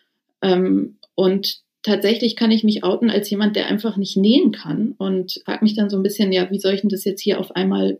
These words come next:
wie, wie stellt man das denn eigentlich an, wenn man trotzdem würdevoll durchs öffentliche Bild marschieren will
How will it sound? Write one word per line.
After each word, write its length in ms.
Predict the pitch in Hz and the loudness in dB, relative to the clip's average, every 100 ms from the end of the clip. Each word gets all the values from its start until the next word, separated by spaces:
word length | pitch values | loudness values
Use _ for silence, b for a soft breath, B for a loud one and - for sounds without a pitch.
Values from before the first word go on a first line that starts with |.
| - | -6
wie, 160 | 196 202 | -6 0
wie 120 | 202 | 0
stellt 240 | - 220 | 4 2
man 100 | 208 | 2
das 160 | 202 185 | 0 0
denn 140 | 190 | 0
eigentlich 380 | 190 190 202 190 202 | 0 0 -2 -2 0
an, 220 | 226 240 | 2 2
wenn 100 | 185 | 2
man 140 | 190 | 0
trotzdem 580 | 185 202 196 202 196 190 B B B B - | -2 -6 -4 -2 -2 -4 B B B B -8
würdevoll 880 | 180 208 240 240 220 190 196 208 208 | 2 4 6 2 2 2 4 2 0
durchs 260 | - 202 - | 0 0 2
öffentliche 760 | 202 220 214 196 202 190 185 - _ _ _ | 0 0 0 0 2 2 0 -6 _ _ _
Bild 240 | 240 262 | -2 2
marschieren 600 | 214 165 - 185 170 170 | 0 0 0 -2 -2 0
will 280 | 175 175 170 | 2 2 -2